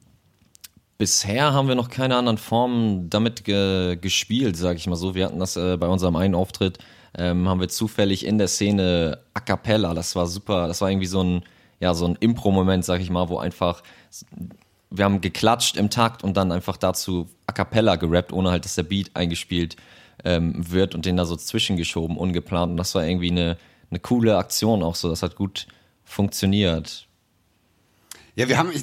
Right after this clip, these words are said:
Speaker 2: in, unsere erste Show damals, zweitausendneunzehn,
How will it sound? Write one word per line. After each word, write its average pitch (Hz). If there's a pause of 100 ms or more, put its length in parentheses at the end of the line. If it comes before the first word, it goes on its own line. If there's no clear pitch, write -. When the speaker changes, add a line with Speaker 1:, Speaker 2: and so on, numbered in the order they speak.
Speaker 2:
in, 139
unsere 135
erste 147
Show 107
damals, 101
zweitausendneunzehn, 101